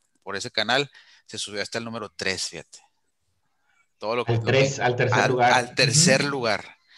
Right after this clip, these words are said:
Speaker 1: Y ahorita, por supuesto, que ellos ya, muchos esfuerzos que tenían puestos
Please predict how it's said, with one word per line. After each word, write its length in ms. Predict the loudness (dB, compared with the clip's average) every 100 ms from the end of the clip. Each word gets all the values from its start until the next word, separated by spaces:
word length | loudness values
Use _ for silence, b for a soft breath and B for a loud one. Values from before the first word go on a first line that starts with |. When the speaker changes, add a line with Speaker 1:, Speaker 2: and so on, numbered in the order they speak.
| B B B B
Speaker 1:
Y 100 | 0
ahorita, 240 | 2 2
por 160 | 0 -4
supuesto, 500 | -2 2 2 0 -8
que 120 | -2
ellos 240 | 0 0 0
ya, 380 | 2 2 -4 -16 _
muchos 320 | -16 -12 -10
esfuerzos 460 | -8 -2 -2 -2 -8
que 100 | -8
tenían 400 | -6 -4 -4 -4
puestos 540 | -4 -6 -6 -14 -14